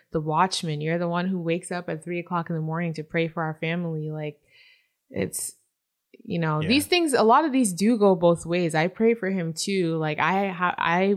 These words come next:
Speaker 1: respect and, you know, respect his feelings and guard his feelings and things like that, and his, and his secrets and things like that.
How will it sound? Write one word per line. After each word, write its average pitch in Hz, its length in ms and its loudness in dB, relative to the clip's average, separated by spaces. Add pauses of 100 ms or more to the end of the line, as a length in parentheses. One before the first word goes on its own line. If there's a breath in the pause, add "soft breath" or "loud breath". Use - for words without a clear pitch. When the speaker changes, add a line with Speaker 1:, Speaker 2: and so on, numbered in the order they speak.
(280)
Speaker 1:
respect 165 720 0
and, 160 300 -2
you 160 180 -4
know, 151 280 -2 (540)
respect 170 420 -2
his 180 160 -4
feelings 165 500 -2
and 151 160 -4
guard 156 300 2
his 151 180 -2
feelings 160 480 -4
and 151 140 -6
things 160 180 -4
like 156 240 -8
that, 151 240 -4
and 151 180 -4
his, 151 300 -8
and 156 160 -6
his 151 140 -4
secrets 156 500 -4
and 156 140 -6
things 160 240 -6
like - 200 -10
that. 151 220 -4